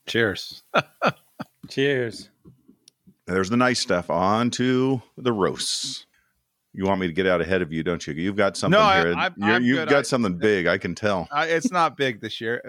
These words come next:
Speaker 1: We,
Speaker 3: <laughs>
Speaker 1: it's just, it's, it's just more of the same. But yeah, <laughs> I can go first if you want.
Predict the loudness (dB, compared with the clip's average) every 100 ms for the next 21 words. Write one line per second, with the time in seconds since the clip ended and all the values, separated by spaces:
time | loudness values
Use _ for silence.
0 | -8 -4 -4 -2 -2 -2 -4 -4 -8 -8
1 | -6 -6 -8 -4 -2 -2 -4 -4 -2 0
2 | -2 -4 -6 -8 -10 -8 -10 -8 -4 -2
3 | -4 -10 -20 -20 _ _ -14 _ _ _
4 | 0 0 2 0 0 0 -2 -4 -2 -4